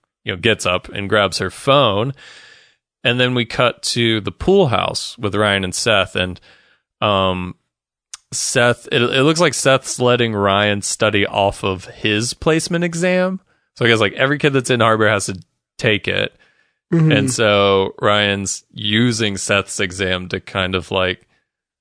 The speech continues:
Speaker 1: I don't know, see, see how many answers he can <laughs>
Speaker 2: Yeah, I guess it's just, like, a
Speaker 1: memorize.
Speaker 2: general kind of covering all the,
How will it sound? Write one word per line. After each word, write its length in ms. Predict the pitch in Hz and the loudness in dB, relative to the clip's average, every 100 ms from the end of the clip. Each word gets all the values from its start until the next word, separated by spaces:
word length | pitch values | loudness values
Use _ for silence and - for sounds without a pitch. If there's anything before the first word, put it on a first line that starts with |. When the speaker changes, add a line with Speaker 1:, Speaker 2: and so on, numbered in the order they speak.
| _ _ _ _ 110 | _ _ _ _ 0
Speaker 1:
I 100 | 98 | 0
don't 160 | 92 | 0
know, 280 | 92 123 - _ | -4 -6 -12 _
see, 400 | - - 120 120 | -12 -6 -4 -4
see 200 | - 127 | -2 2
how 160 | 107 | 2
many 220 | 107 104 101 | 2 0 0
answers 400 | 101 101 101 - | 0 -2 -2 -2
he 100 | 113 | -2
can 180 | 117 - - - - | -2 -4 -6 -16 -18
<laughs> 280 | - - 190 | -20 -8 2
Speaker 2:
Yeah, 440 | 302 302 202 160 | 6 6 6 6
I 100 | 190 | 4
guess 220 | 254 285 | 6 6
it's 180 | 311 - | 4 2
just, 220 | - 262 247 | 2 6 6
like, 120 | 208 | 6
a 20 | |
Speaker 1:
memorize. 160 | 185 147 | 4 6
Speaker 2:
general 760 | 190 190 202 190 185 180 156 - _ _ _ _ | 6 6 6 6 6 4 2 -8 _ _ _ _
kind 240 | - 185 175 | 2 4 6
of 300 | 156 135 - | 4 2 -2
covering 440 | - 180 175 170 | 2 6 6 6
all 220 | 160 165 160 | 6 4 4
the, 280 | 160 147 | 4 2